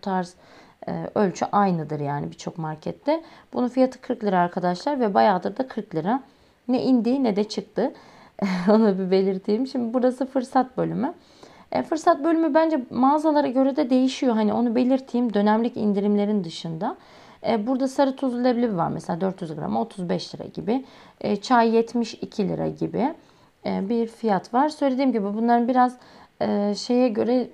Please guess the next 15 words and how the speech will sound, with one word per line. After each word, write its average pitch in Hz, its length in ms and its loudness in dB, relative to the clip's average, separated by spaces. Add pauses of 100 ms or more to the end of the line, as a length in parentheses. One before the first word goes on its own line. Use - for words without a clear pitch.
(320)
nasıl 208 320 -4
diyeyim, 208 160 0
hani 196 160 0
mağazaya 226 460 2
göre 233 360 0
de 226 180 -2 (380)
bölüm 240 300 4
bölüm 233 280 2
değişebiliyor. 226 580 0
Yani 208 260 4
benim 226 200 0
gittiğim 226 280 -4
farklı 220 340 -4
mağazalarda, 175 1040 0
mağazalarda 156 760 -6